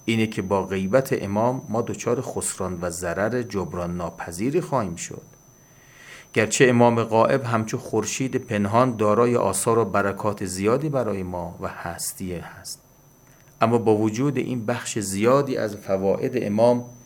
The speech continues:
به دلیل عدم غیبت او وابسته که با غیبتش از اون محروم خواهیم شد.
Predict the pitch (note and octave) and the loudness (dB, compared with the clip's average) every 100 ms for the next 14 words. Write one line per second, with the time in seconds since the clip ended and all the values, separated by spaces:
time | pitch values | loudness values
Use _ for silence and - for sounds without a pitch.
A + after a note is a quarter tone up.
0 | - - - - _ - G#2+ G#2+ A2 C3+ | -20 -20 -20 -20 _ 0 4 6 6 4
1 | C3+ B2 - A2 A2+ C3+ D#3+ C#3+ A2+ G2+ | 2 0 0 -2 4 4 6 4 2 0
2 | F#2+ - F2 F#2+ G2 F#2+ G2 - F#2 - | -4 -10 -6 -2 -2 0 -2 -2 -4 -2
3 | A#2+ G#2+ F2+ F2+ - - F#2 - F#2+ G2+ | 0 0 0 -4 -6 -8 -10 -8 0 0
4 | - G#2 G#2 C3+ C3+ A#2 G#2+ G2+ A#2+ A2+ | 2 0 4 2 2 -2 -4 -4 -2 0
5 | G2 F2 A2+ D3+ C3+ A2 G2+ - | 0 0 -2 -2 -2 -4 -4 -10